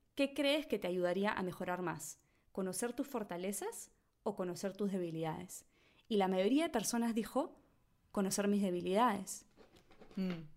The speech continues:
Speaker 1: Pero lo curioso y lo interesante es que las personas que dijeron que conocer las fortalezas los ayudarían mucho más eran personas que por lejos eran más exitosas
Speaker 2: Mm.
Speaker 1: y eran más felices.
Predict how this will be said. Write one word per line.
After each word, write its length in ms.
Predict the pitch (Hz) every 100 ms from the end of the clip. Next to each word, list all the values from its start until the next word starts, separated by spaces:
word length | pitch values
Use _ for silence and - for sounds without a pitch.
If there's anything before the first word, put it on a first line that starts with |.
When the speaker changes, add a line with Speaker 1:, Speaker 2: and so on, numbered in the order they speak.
| -
Speaker 1:
Pero 200 | 247 196
lo 140 | 202 196
curioso 640 | 208 202 233 294 - 226
y 80 | 196
lo 80 |
interesante 800 | 185 175 180 - 202 202 208 311 - -
es 100 | 214
que 100 | 269
las 120 | 220
personas 400 | 202 185 247 254
que 80 | 254
dijeron 680 | 196 175 226 214 226 262 269 - - _ _ _ _ _ _ _ _
que 120 | 220
conocer 340 | 202 185 180 220
las 120 | 240
fortalezas 500 | 240 202 185 196 233
los 160 | 233 196
ayudarían 480 | 175 175 180 214
mucho 240 | 226 214 220
más 340 | 190 285 - - 226
eran 240 | 247 262
personas 680 | 208 180 208 202 233 311 - -
que 100 | 190
por 380 | - - 185 190
lejos 640 | 202 233 - 311 - - - - _
eran 240 | - 214 214
más 180 | 208 226
exitosas 800 | 220 175 - 190 180 226 170 -
Speaker 2:
Mm. 40 | 196
Speaker 1:
y 60 |
eran 160 | 185 185
más 140 | 180
felices. 640 | 180 170 175 - - -